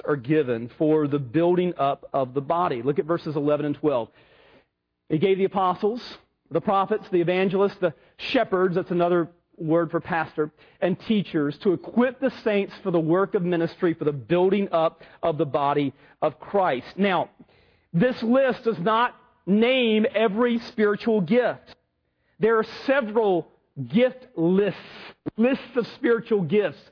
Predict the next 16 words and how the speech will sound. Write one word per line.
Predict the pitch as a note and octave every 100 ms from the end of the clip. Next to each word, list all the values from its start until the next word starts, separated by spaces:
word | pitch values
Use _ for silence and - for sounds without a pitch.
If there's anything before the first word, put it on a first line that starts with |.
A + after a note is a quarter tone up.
| _ _ _ _ -
that | G#3+ G3+
are | F#3+
in | G#3 A3 A3 G#3 - - _ _ _ _ _ -
Paul's | F#3+ F3+ F3+
epistles. | D#3 G3+ F#3+ D#3 A2 - - _ _ _ _ _ _ _ _ _ _ _ _ _ _ _ -
But | F#3+ A#3+ -
even | D4+ E4 D#4+
if | A3
you | A3+ A#3+
were | G3+
to | - -
combine | - G3+ D3+ F3 F3 F#3 C3+ G#2 _ _ _ _ _ _ _ _ _ _ _
all | A3 C4 F4 C4+
of | E3
those | D3 C3 A#2+
lists, | B2+ A#2 G2 - - -